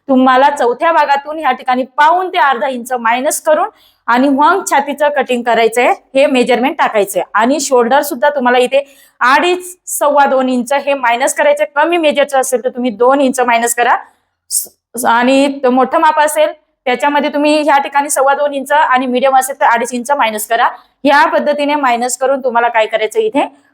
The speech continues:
कटिंग करायचंय. आता इथे आपण टक्स टाकून घेऊया. टक्स तुम्हाला टाकायचं असेल तर मार्जिन सह सुद्धा तुम्ही टेप फोल्ड करू शकता किंवा बऱ्याच यांना टक्स इकडे सरकलेला दिसतो, म्हणून मग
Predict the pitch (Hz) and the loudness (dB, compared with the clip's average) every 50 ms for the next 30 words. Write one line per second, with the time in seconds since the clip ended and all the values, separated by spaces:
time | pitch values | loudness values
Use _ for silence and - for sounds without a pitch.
0 | _ - 240 220 220 254 277 359 440 381 - 240 214 208 208 196 208 196 147 - | _ -2 -2 0 2 0 0 0 -2 -2 -2 0 2 2 2 2 0 -2 -4 -4
1 | - _ _ - - 226 294 311 330 294 330 294 294 311 311 311 262 269 262 262 | -8 _ _ -2 0 2 2 2 2 2 2 2 2 2 -2 0 0 0 -2 -2
2 | - - 262 233 240 262 262 269 302 262 247 262 277 262 - _ _ _ _ _ | -2 -4 -4 -4 -2 -2 -4 -2 0 2 2 2 0 0 -4 _ _ _ _ _
3 | - 302 339 - - - - 311 320 320 320 320 - 269 269 277 277 269 302 294 | 0 0 0 0 -2 -4 -2 -2 0 0 0 0 0 0 0 0 0 0 0 -2
4 | 294 - 311 - - 311 311 285 254 254 220 214 226 294 311 311 - - 269 294 | -2 -2 -4 -4 -4 -2 0 2 2 2 0 -2 -4 -6 -6 -4 -2 0 0 0
5 | 302 294 294 233 233 262 269 277 262 269 269 269 254 254 254 - 269 262 247 - | 0 -2 -4 -2 -2 -2 -2 0 -2 -2 0 2 2 2 2 2 0 0 0 0
6 | - 240 240 262 - 277 - - 247 262 - - - _ _ _ _ 320 349 339 | -2 -2 -2 -2 -2 -4 -2 0 0 0 0 -2 -8 _ _ _ _ 2 2 4
7 | 320 220 151 - - - _ _ _ 240 233 285 302 - - 330 311 311 320 320 | 4 2 0 -2 -8 -16 _ _ _ -2 2 2 2 2 2 2 0 0 0 0
8 | 320 302 294 294 - 311 262 - 254 285 320 339 302 285 294 294 294 285 285 294 | 0 0 -2 -2 -4 -6 -4 -2 0 0 0 2 0 0 0 2 2 2 2 2
9 | 294 285 262 - - 277 285 285 262 277 285 277 277 277 | 0 -2 -4 -4 -4 -2 -2 -2 -4 -4 -4 -4 -4 -6